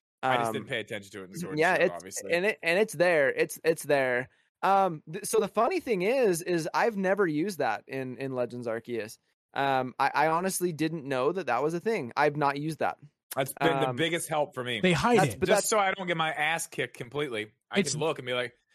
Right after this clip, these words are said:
Speaker 1: sometimes, well, I mean, sometimes there has been instances where I'm like, "Nope, nope, nope,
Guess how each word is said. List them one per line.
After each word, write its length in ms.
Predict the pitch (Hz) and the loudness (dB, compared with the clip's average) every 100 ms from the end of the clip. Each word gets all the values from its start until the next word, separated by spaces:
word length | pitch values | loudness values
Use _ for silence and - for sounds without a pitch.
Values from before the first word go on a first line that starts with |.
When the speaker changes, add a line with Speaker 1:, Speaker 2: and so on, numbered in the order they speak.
| _ | _
Speaker 1:
sometimes, 320 | - 320 330 247 | 0 2 4 4
well, 100 | 240 | 2
I 40 | |
mean, 160 | 247 214 | 0 0
sometimes 320 | 302 226 190 | 0 0 0
there 80 | 175 | 0
has 180 | 202 | 0
been 180 | 160 165 - - | -2 -8 -8 -10
instances 500 | 185 160 156 165 143 | -8 -8 -8 -6 -2
where 120 | 151 | -2
I'm 100 | 147 | 0
like, 220 | 131 123 _ _ _ _ _ _ _ _ _ _ _ _ _ | -2 -2 _ _ _ _ _ _ _ _ _ _ _ _ _
"Nope, 360 | 127 165 240 262 _ _ | 0 2 2 0 _ _
nope, 340 | 165 202 240 240 _ _ 170 | 0 2 2 0 _ _ -4
nope, 320 | 190 220 | 2 2